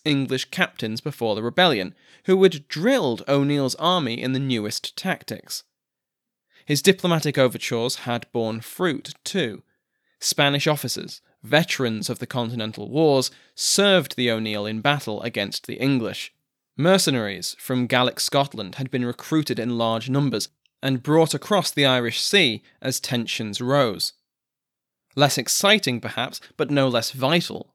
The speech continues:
was the logistical achievements of the Irish army. The English expected that the O'Neill would not be able to feed his forces,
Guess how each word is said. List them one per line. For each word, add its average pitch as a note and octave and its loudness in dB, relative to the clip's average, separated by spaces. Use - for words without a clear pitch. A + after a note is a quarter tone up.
was B2 2
the B2+ 2
logistical C3+ 0
achievements A#2+ -4
of B2 -14
the A#2 -4
Irish A2+ -4
army. C3+ 0
The D3+ 8
English E3+ 2
expected - 0
that C#3 -2
the C3+ 2
O'Neill C#3 2
would C3 -4
not C3+ 0
be D3+ 4
able C#3+ 0
to B2+ -6
feed E3 -4
his B2 -6
forces, D#3+ 0